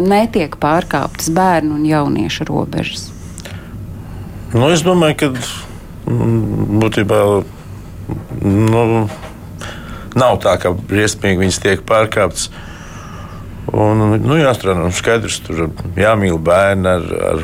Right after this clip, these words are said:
Speaker 2: humoru jāpieiet visam tam, jāmotivē un tā tālāk.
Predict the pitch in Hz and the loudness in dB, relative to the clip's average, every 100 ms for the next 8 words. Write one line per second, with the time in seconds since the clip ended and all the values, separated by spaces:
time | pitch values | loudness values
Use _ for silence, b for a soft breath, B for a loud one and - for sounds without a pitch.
0 | - 98 104 101 95 98 92 92 95 87 | -2 0 2 4 4 4 2 2 2 2
1 | 92 - 90 85 85 85 98 104 101 92 | 0 -2 -2 -2 0 2 4 4 2 0
2 | 98 92 90 87 87 85 85 101 113 110 | -2 2 2 2 0 -2 -2 2 2 2
3 | 107 | 0